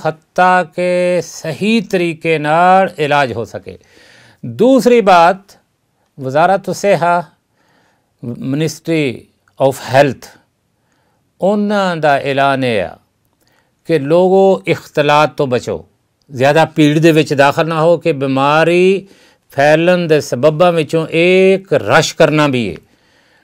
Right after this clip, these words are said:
ایک نمبر۔ دوسرے نمبر تے ہاتھ ادھے گھنٹے بعد صابن نال دھوو۔ تیسرے نمبر تے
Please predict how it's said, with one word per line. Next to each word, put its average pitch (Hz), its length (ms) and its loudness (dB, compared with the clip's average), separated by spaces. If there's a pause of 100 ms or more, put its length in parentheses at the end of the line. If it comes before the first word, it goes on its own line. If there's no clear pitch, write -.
(360)
ایک 160 200 0
نمبر۔ 123 380 -2 (720)
دوسرے 175 680 0
نمبر 160 380 -2
تے 180 580 2 (840)
ہاتھ - 420 -2 (100)
ادھے 175 300 2
گھنٹے 151 260 0
بعد 147 220 2
صابن 147 360 -2
نال 139 220 -2
دھوو۔ 92 260 -4 (960)
تیسرے 180 640 0
نمبر 165 400 -2
تے 175 480 0